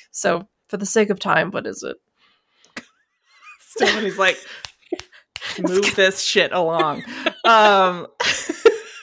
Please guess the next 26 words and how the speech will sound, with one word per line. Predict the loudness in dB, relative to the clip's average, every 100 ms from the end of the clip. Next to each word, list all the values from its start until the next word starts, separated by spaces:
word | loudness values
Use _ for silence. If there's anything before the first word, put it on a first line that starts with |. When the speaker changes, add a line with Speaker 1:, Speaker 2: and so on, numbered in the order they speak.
| -20 -20 _ _ _ _ -18 -14 -12 -12 -12 -2
Speaker 2:
that | 2 2
is | 0
the | 0
Red | 2 4 2
Queen | -2 -4 -2 -2 -6
from | -6 -6
Resident | -4 -6 -6 -8
Evil. | -8 -6 -6 -8 -12 _ _ _ _ _ _ _ 0
Speaker 1:
Uh, | 2 4 4 4 2 0 -2 -4
yeah. | -2 -2 -4 -8
Okay. | -6 -4 -6 -10 -20 -20 _
Fine. | -2 -2 -2
Speaker 2:
So, | 2 6 6 4 0 -4
so | 0
I | 2
got | 2 0 0
a |
little | -2 -2 -4
creative, | -4 -2 -2 -4 -4
right? | -4 -6 -8
'Cause | -12 -10
the, | -8 -4
uh, | -2 0 0 -4 -10 _ _ _ _ _ _
they | -2 2
are | 4
underground | 2 0 0 0 0 -2